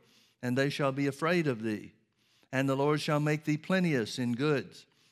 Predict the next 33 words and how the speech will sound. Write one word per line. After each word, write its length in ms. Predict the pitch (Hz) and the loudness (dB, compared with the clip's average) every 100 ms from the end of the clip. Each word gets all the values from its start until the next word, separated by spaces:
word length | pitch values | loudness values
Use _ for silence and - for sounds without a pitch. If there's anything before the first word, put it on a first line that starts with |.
| - | -6
in 120 | 120 | -4
the 80 | 120 | -2
fruit 260 | 151 151 143 | 0 0 0
of 80 | |
your 100 | 143 | 0
body, 380 | 139 143 151 127 | 2 2 2 2
and 100 | 113 | 0
in 60 | 104 | -2
the 100 | 101 | -4
fruit 220 | 139 139 | -2 -2
of 100 | 123 | -2
your 140 | 127 | -6
cattle, 380 | 131 147 139 110 - _ _ _ - | -2 -2 -2 -4 -14 _ _ _ -4
and 140 | 117 | 0
in 80 | 123 | 0
the 80 | 120 | 0
fruit 260 | 147 151 | 0 0
of 80 | 143 | 0
your 160 | 123 123 | -2 -2
ground, 480 | 131 139 127 92 101 | 0 2 2 0 -4
in 120 | 117 | -2
the 80 | 117 | 0
land 320 | 131 135 139 | 2 2 -2
which 180 | 131 - | -4 -4
the 80 | |
Lord 300 | 123 127 135 | -4 -2 -4
sware 320 | 127 147 143 143 | -6 -4 -2 -2
unto 160 | 123 | -2
thy 180 | 127 131 | -2 -2
fathers 420 | 131 131 131 127 | -2 -4 -2 -6
to 120 | - 120 | -8 -6
give 320 | 135 135 117 | -2 -2 -4
thee. 240 | 101 - | -8 -10